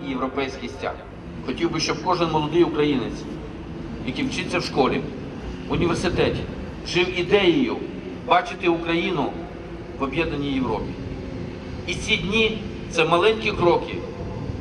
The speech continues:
які ми робимо з вами, щоб ця ідея стала реальністю. Наші діти, наші внуки не просто будуть піднімати цей прапор,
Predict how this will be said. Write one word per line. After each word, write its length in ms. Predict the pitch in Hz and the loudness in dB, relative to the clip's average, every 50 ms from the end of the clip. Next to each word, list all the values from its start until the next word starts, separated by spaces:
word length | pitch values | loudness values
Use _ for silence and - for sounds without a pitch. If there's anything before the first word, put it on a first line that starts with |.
| - - - | -6 -4 -4
які 200 | 131 131 - 165 | -2 0 0 0
ми 120 | 156 156 | 2 4
робимо 360 | 165 190 208 - 151 147 147 | 4 4 4 4 2 0 0
з 80 | 147 135 | 0 2
вами, 300 | 143 160 175 185 170 131 - - - - - - - - - - - - - - - - - - | 4 6 6 6 4 2 -4 -6 -10 -12 -12 -12 -12 -12 -12 -12 -12 -10 -10 -10 -10 -10 -12 -10
щоб 120 | - 143 131 - | -8 -6 -4 -2
ця 80 | 156 143 | 2 2
ідея 500 | 131 135 131 131 165 175 175 - - - - - - - - - - - - - - - | 2 2 2 2 2 2 4 2 2 0 -2 -4 -8 -8 -10 -10 -10 -12 -12 -12 -12 -12
стала 440 | - - - 139 131 131 131 123 123 - - - - - - - - - 131 | -6 0 4 4 4 6 4 2 0 -2 -6 -8 -10 -10 -10 -10 -6 -2 2
реальністю. 460 | 135 139 135 123 117 - - - - - - - - - - - 156 156 | 4 4 4 4 2 -2 -6 -8 -8 -8 -8 -10 -10 -10 -8 -4 2 4
Наші 320 | 175 208 214 - - 220 | 6 6 6 4 0 -6
діти, 380 | 170 160 180 175 156 - 120 104 - - - 123 | -6 -4 -4 -4 -4 -4 -4 -6 -8 -8 -6 -2
наші 380 | 139 151 151 180 190 - 226 | 2 4 6 6 4 2 0
внуки 400 | 214 202 196 190 156 131 - 95 - - - - - - - | 0 2 2 2 2 2 0 -4 -8 -8 -8 -10 -10 -6 -2
не 120 | 151 185 190 | 0 0 2
просто 400 | - 170 208 214 214 - 233 - | 6 6 6 6 6 4 2 2
будуть 300 | 208 214 214 208 - - | 2 0 -2 -4 -6 -6
піднімати 500 | - - - 202 196 202 190 190 196 180 - | -6 -2 0 4 4 6 6 4 2 0 0
цей 100 | 190 190 | 2 0
прапор, 420 | 160 147 165 156 123 - - 98 | 2 4 6 6 6 4 2 -2